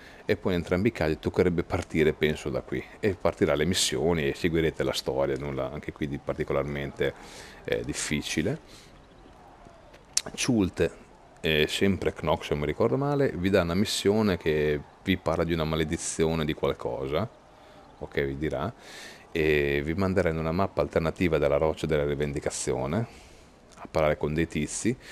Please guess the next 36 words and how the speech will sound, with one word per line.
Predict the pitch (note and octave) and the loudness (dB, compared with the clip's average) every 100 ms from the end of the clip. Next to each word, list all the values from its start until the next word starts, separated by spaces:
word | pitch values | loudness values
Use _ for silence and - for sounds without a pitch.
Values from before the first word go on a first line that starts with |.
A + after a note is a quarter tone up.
| - - | -18 -16
che | - D#2 | -2 0
vi | D#2+ | 4
diranno | G2 E2 D#2 | 4 4 2
di | D#2+ | 0
parlare | - E2+ D#2+ | 2 2 2
con | D2 | -2
un | C#2+ | -4
certo | - D2+ | -4 -4
Christopher, | C2+ C#2 - D2+ - E2 | -2 -6 -4 -6 -4 -4
mi | C#2+ | -4
sa, | - C2 D#2 A#2 - - - - - - - | -4 -4 -4 -8 -12 -20 -20 -20 -20 -20 0
e, | F#2+ F#2 F2 E2 | 4 6 6 4
mm, | D#2 D#2+ - | 0 -2 -6
si | - B2+ | -4 -4
trova | - D#2+ C#2+ | 0 -2 -2
qui | - C2 A#1 | -4 -8 -6
dopo. | A1+ A1+ A#1+ - - - - - | -8 -6 -8 -8 -16 -20 -20 -20
Qui | - F2+ | 0 2
è | D#2 | 2
nel | D2 D2 D#2 | -2 -4 -2
mercato | D#2+ - E2 D#2+ | -2 0 -2 0
dei | D2+ | -2
sette | - D#2+ - | -2 -6 -8
fo-, | - - | -14 -16
soli, | - - - D2+ D#2 D2+ | -12 -6 0 2 2 0
come | D2 D2+ | -4 -6
si | E3 | 0
chiama, | F3 F3+ G3 - - - - - - - | 0 2 -2 -6 -18 -16 -16 -18 -20 0
troverete | F#2+ F#2+ F2 | 4 4 2
sto | - - | -2 -4
tizio | F2 E2+ - B2 B2+ - | 0 -2 0 0 0 -4
che | E2 | -2
vi | |
dirà | E2+ F2 D#2+ | 2 2 2
qualcosa, | G2 G2 - C2 D2 F#2+ | 0 0 -2 -4 0 0
poi | - | 2